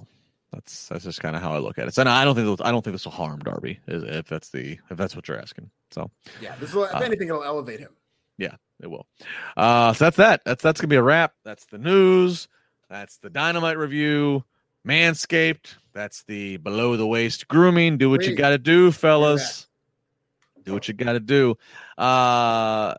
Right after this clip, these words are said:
Speaker 1: <laughs> Alfred, any final thoughts for tonight?
Speaker 2: <laughs> Hey, man, this weekend is just gonna be incredible. I will be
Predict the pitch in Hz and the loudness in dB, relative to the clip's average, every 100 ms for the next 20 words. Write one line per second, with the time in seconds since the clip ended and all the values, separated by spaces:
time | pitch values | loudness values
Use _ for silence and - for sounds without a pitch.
0 | - - - 156 156 143 120 151 151 - | -14 -4 0 0 0 -2 0 2 2 2
1 | 135 113 117 98 87 - 87 - 78 - | 2 2 0 -2 -2 -10 -16 -14 -14 -12
2 | - 214 - 214 - - - - 240 285 | -6 -6 -6 -8 -10 -14 -14 0 2 2
3 | 240 240 214 262 262 220 190 208 - 202 | -2 -4 -4 -4 0 0 0 -8 -4 -2
4 | 214 202 185 240 269 185 143 190 214 220 | 0 0 2 2 2 0 0 0 0 -2
5 | 214 | -8